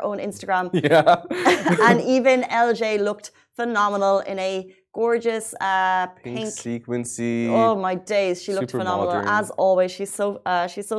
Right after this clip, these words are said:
Speaker 1: stylish. Um, but that was the Dubai Bling. Now, lots of comments coming through about the nature of the wedding.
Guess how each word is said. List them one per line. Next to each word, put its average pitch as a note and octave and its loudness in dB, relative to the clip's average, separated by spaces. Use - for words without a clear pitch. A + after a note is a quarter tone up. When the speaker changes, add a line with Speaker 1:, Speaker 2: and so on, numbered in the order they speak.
Speaker 1:
stylish. F3 0
Um, G3+ 2
but A3 -6
that C4 4
was D4 2
the C4 0
Dubai A#3+ 2
Bling. A#3 -2
Now, A3+ 0
lots C4+ -2
of E4 -10
comments B3 -4
coming G#3+ -10
through G#3 -4
about A#3+ -4
the A3 -6
nature G#3+ -8
of F#3 -10
the F#3 -2
wedding. F3+ -4